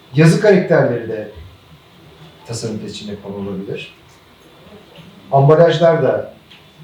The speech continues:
konu olabilir. Mesela Eticanga'nın burada bir ambalaj tasarımını görüyorsunuz. Ee, şurada, burada "topla, dağıt" yazmasının, şurada "eti" yazmasının,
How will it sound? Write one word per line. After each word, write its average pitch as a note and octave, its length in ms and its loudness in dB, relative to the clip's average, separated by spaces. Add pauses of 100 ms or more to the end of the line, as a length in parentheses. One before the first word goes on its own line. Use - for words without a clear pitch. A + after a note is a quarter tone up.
(220)
konu A#2+ 160 -6
olabilir. A#2 480 -4
Mesela D#3 280 -2
Eticanga'nın D3 720 -4
burada C#3 220 -6
bir C#3+ 40 -8
ambalaj C#3 360 -4
tasarımını C3+ 600 -8
görüyorsunuz. G2+ 640 -10 (1300)
Ee, A2+ 180 -4 (460)
şurada, - 760 0 (2000)
burada F3+ 260 2
"topla, E3 540 0
dağıt" E3 320 2
yazmasının, B2 720 -2
şurada D3+ 300 -6
"eti" D#3+ 320 -4
yazmasının, B2 640 -2